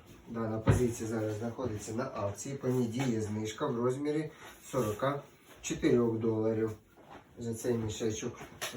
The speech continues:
з урахуванням знижки вартість мішка вагою двадцять кілограм становить лише сорок доларів. Будьте першими, хто встигне придбати.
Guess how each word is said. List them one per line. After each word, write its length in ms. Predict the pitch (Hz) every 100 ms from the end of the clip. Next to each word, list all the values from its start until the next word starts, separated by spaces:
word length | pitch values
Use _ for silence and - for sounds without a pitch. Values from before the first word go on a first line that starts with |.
| 120
з 40 |
урахуванням 640 | 120 117 127 120 117 113
знижки 520 | 107 117 127 - 180 180 - - -
вартість 400 | 117 117 113 131
мішка 300 | 160 151 -
вагою 460 | 156 156 151 160 156
двадцять 400 | 143 151 156 147
кілограм 440 | - 160 156 156
становить 560 | 147 135 131 147 180 175
лише 280 | 139 135 139
сорок 520 | - 123 147 160 92 92
доларів. 580 | 113 110 110 110 110 - - - - - -
Будьте 380 | 123 127 -
першими, 540 | 117 127 147 143 170 170
хто 180 | - 104
встигне 420 | - 151 175 160
придбати. 640 | - 139 101 113 107 113